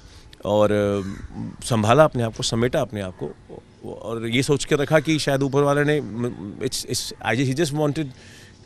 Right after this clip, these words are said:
I think he just wants to me be as an example। वो मुझे इस, एक उदाहरण बनाकर रखना चाहता है दुनिया के सामने कि दुनिया में कुछ भी हो जाए, कोई कितने भी, कहते हैं ना, प्रॉब्लम्स आ जाएं, अ, keep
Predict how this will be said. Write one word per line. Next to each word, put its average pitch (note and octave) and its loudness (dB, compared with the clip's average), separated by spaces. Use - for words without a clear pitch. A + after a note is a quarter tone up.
I B2+ 0
think F#3 4
he E3+ 4
just F#3 2
wants F#3 0
to E3+ 2
me G3 4
be E3 6
as E3+ 2
an F#3 2
example। F3+ 4
वो C#3+ 4
मुझे D#3 4
इस, A#2+ 0
एक B2+ -2
उदाहरण C3 4
बनाकर A#2 2
रखना A#2+ 0
चाहता A#2 2
है B2+ 0
दुनिया A#2 0
के A2+ -4
सामने A2+ 0
कि D#3 -4
दुनिया C#3 4
में F#3+ 4
कुछ - -6
भी F#3+ 0
हो C#3+ 6
जाए, A#2+ 0
कोई A3 8
कितने F#3 0
भी, G#3 0
कहते D#3 0
हैं G3+ -2
ना, E3 2
प्रॉब्लम्स C#3 2
आ G#2+ 2
जाएं, C3+ -2
अ, A2+ 0
keep A3+ 0